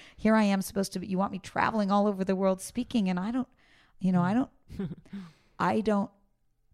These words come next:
Speaker 1: I'm not a natural orator." And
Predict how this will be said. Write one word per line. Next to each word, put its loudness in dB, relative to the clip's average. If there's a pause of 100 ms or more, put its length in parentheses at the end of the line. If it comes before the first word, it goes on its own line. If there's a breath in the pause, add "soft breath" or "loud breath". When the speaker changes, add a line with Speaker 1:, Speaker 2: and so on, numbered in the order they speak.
(160)
Speaker 1:
I'm 0
not 0
a 2
natural -4
orator." -4 (560 soft breath)
And 0